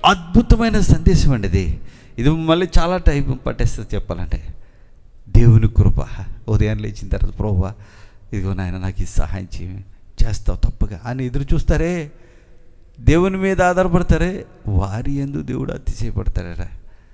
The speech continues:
ఇంకొకటి, ఇర్మియా గ్రంథంలో ఒక మాట ఉంటుంది, మీకు తెలుసా? దేవుడు ఇంక దేన్ని బట్టి అతిశయపడతాడు?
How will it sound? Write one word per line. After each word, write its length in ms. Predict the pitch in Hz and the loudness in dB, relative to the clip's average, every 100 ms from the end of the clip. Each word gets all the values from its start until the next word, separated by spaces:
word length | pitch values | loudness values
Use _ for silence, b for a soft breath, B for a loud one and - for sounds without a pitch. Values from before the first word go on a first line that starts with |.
| b b b b - | b b b b -14
ఇంకొకటి, 460 | 107 160 156 165 156 | -6 -2 -2 0 -2
ఇర్మియా 280 | 139 135 139 | 0 0 0
గ్రంథంలో 380 | 135 139 139 | -2 -2 -4
ఒక 120 | 135 131 | -4 -6
మాట 320 | 117 110 123 | -8 -8 -8
ఉంటుంది, 240 | 117 104 | -8 -6
మీకు 220 | 104 113 | -6 -8
తెలుసా? 360 | 113 107 117 156 - b b b b b - | -6 -4 -4 -4 -10 b b b b b -6
దేవుడు 400 | 123 156 165 160 | 0 2 2 0
ఇంక 200 | 143 156 | -4 -4
దేన్ని 340 | 143 143 139 | -2 -2 -2
బట్టి 240 | 131 139 131 | -4 0 4
అతిశయపడతాడు? 1000 | - - 131 - 117 127 120 120 123 | 4 2 0 -2 -2 -2 -4 -8 -12